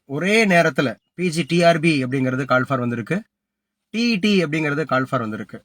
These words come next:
So, நிறைய மாணவர்கள் அப்படிங்கிறவங்க, so, மாணவர்கள் கேக்குறாங்க, "சார், ஆக்சுவலா வந்து பாத்தீங்கன்னா, நான் பி ஜி டி ஆர் பி அப்படிங்கிறதும் படிக்கணும், டி இ டி அப்படிங்கிறதும் படிக்கணும். So, ஒரே நேரத்துல படிச்சா ஏதாவது எங்களுக்கு கன்செஷன் தருவீங்களா?" அப்படின்ற மாதிரி கேட்டாங்க.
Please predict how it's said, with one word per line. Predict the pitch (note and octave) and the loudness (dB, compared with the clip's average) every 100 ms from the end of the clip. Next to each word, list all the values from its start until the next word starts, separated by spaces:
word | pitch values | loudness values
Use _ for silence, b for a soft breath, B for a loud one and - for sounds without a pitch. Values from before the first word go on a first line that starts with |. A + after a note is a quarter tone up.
| _ | _
So, | - C#3+ | -14 -6
நிறைய | C3+ D#3 G#3 A3+ | -4 -2 0 0
மாணவர்கள் | E3+ F3 F3+ E3 E3+ D#3 A#2 | 2 4 4 2 2 0 -2
அப்படிங்கிறவங்க, | G#2+ A#2 C#3+ C3 B2 C3 B2+ A2 G2+ _ _ _ _ _ | -6 -8 -4 -4 -2 -2 -2 -4 -12 _ _ _ _ _
so, | - C#3 B2+ | -10 -6 -4
மாணவர்கள் | A#2+ C3+ C#3+ C3 C#3 - | -2 -2 -2 -4 -4 -4
கேக்குறாங்க, | B2+ B2 A#2 B2 | -4 -2 -2 -2
"சார், | C3 - B2+ A2 G2+ _ _ - | -4 -2 -2 -2 -8 _ _ -18
ஆக்சுவலா | B2 D#3 D3 | -4 0 0
வந்து | C#3 | 0
பாத்தீங்கன்னா, | C3+ C3 C#3 D3 | -4 -4 -2 -2
நான் | C3+ A#2 | -2 -2
பி | D3+ | -4
ஜி | D#3 D#3+ | -4 -2
டி | E3 | 2
ஆர் | D#3 D3+ | 2 2
பி | D3+ D#3 B2 | 2 0 -2
அப்படிங்கிறதும் | B2 C#3+ C#3 C#3+ C#3 | -4 -4 -2 -4 -4
படிக்கணும், | C3 C3 D#3 A#3 - | -4 -2 -2 -4 -4
டி | F3+ G3 G3+ | -2 0 0
இ | |
டி | G3 G3 D#3 | 4 4 4
அப்படிங்கிறதும் | B2 C3+ C#3 C#3 D3 | 0 -2 -2 -2 -2
படிக்கணும். | B2+ B2+ C3+ A3+ - B B B B - | -2 0 0 -2 -6 B B B B -18
So, | - C#3+ C#3 | -10 -8 -6
ஒரே | C3 D3+ G3+ | -4 -2 2
நேரத்துல | G3 F3 F3 D3+ | 2 2 0 0
படிச்சா | C#3+ C3 D#3+ D#3+ D#3+ | -2 2 4 4 2
ஏதாவது | C3 C#3+ D3 D3+ C#3 A2+ | -4 -2 -2 -2 -4 -4
எங்களுக்கு | A#2+ C3+ B2 B2+ | -6 -4 -4 -4
கன்செஷன் | C3 C#3 E3 D#3+ C3 | -2 -2 0 -2 -2
தருவீங்களா?" | B2 A#2+ A#2 B2 A2+ | -2 -2 2 2 2
அப்படின்ற | G#2 A2+ | 0 -4
மாதிரி | A2+ A2+ B2 A2+ | -2 -2 -4 -8
கேட்டாங்க. | G#2 G#2+ B2 | -8 -6 -4